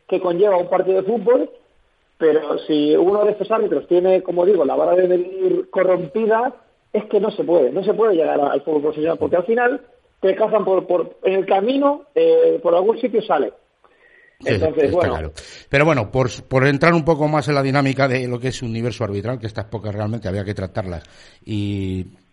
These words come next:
Speaker 2: y, y, y nos gustan poco o nada, pero evidentemente vamos a tener opiniones, en este caso de Pavel, y en futuras semanas tendremos opiniones de más gente, porque hoy nos ha pillado todo,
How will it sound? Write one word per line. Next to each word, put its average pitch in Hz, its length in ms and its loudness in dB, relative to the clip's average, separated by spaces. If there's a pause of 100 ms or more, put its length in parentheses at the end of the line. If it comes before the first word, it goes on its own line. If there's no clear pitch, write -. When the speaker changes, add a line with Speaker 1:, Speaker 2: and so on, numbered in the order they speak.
(240)
Speaker 2:
y, 101 600 -10
y, 117 160 -10
y 107 60 -10
nos 113 180 -4
gustan 113 280 -4
poco 107 320 -6
o 101 120 -6
nada, 104 280 -4
pero 98 300 -4
evidentemente 101 640 -6
vamos 95 380 -8
a 95 140 -2 (140)
tener 113 240 -4
opiniones, 110 520 -4 (260)
en 110 80 -8
este 113 120 -6
caso 110 200 -4
de 95 80 -2
Pavel, 127 340 0
y 110 40 -2
en 98 100 -2
futuras 107 340 -6
semanas 120 380 -2 (280)
tendremos 107 320 -6
opiniones 107 380 -2
de 101 60 -4
más 101 200 -6
gente, 147 240 -4
porque 101 180 -10
hoy 101 100 -4
nos 104 180 -6
ha 101 140 -6
pillado 110 440 -2
todo, 110 360 -2